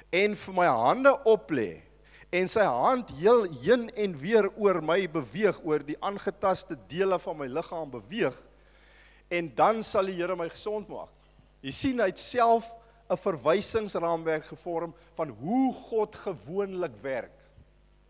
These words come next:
Hy het 'n vooropgestelde idee gehad en aanvanklik dop uit die toets, toe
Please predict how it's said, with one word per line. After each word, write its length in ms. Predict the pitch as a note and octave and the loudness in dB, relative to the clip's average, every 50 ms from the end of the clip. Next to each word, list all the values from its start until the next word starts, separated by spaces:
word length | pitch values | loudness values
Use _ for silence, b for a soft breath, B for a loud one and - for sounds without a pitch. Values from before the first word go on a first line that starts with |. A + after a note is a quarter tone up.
| _ _ b b b b b b b b b b b b b b | _ _ b b b b b b b b b b b b b b
Hy 120 | - B2+ E3 | 2 2 2
het 160 | G#3+ - - | 2 2 2
'n 60 | A#3 | 0
vooropgestelde 1300 | - - - - - C#4 C#4+ C#4+ C4 C4 A#3 A#3 A3 - - A3+ G3+ - - A3+ A3 G3 F#3+ F#3 F#3+ F#3 | 0 -2 -6 -4 0 2 4 4 4 4 2 0 0 0 -6 -12 -12 -10 -6 -4 -2 -2 -2 -2 -4 -6
idee 420 | F#3 E3 C3 A2 D3 F#3 G#3 G3+ | -8 -12 -14 -12 -4 -2 -2 -2
gehad 380 | - - F3+ C#3+ A#2+ G#2 F#2+ - - - - B B B B B B _ | -2 -2 -2 -2 0 -2 -4 -8 -14 -20 -20 B B B B B B _
en 220 | F3+ F#3+ G3 - | -8 -6 -6 -6
aanvanklik 800 | - G#3 G3+ F#3+ - - C#4 C#4+ C#4+ C4 - - A#3 G#3 D3 A#2 | -6 -6 -6 -6 -6 -4 -4 -4 -4 -6 -8 -6 -6 -6 -6 -4
dop 200 | D#3+ F#3 F#3 - | -6 -6 -4 -4
uit 160 | G3+ F#3+ F3+ | -6 -6 -8
die 60 | - | -8
toets, 440 | - B3 G#3+ - - - - - - _ b b b b b b b b _ _ _ | -8 -8 -8 -8 -10 -14 -20 -20 -20 _ b b b b b b b b _ _ _
toe 340 | - B3+ B3 A#3+ A#3+ A#3 | -4 -2 -2 -2 -4 -6